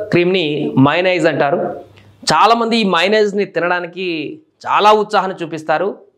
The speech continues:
చాలామంది ఆ మయోనైజ్ కోసమే కొన్ని కొన్ని ఆ రెస్టారెంట్లకు వెళ్ళడానికి prefer చేస్తుంటారు. మరి ఈ మయోనైజ్ అనేది దేంతో తయారు చేస్తారు?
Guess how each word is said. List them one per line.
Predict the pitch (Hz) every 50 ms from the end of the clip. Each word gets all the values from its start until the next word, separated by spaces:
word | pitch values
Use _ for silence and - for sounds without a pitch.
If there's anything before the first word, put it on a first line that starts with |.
| -
చాలామంది | 147 156 175 190 185 180
ఆ | 160
మయోనైజ్ | 143 143 143 156 180 185 180 180
కోసమే | 180 175 156 160 165 170 175 151 139 135 135 -
కొన్ని | 143 143 143
కొన్ని | 147 151 143 139 139 131 - -
ఆ | 135 135
రెస్టారెంట్లకు | 135 131 131 - 156 143 147 143 139 123
వెళ్ళడానికి | 127 131 131 127 127 123 127
prefer | - - 117 - 147 - -
చేస్తుంటారు. | 120 110 - - 113 101 - - - - - - - - - - - - - -
మరి | 262 208 233
ఈ |
మయోనైజ్ | 226 214 202 220 240 254 254 254 214 240
అనేది | 240 233 233 226 202 233 226 202 175 - - - _ _ - 123
దేంతో | 123 170 208 226 - 220 233
తయారు | 220 208 196 185 185 180 175
చేస్తారు? | 170 175 156 - 156 151 151 180 208 -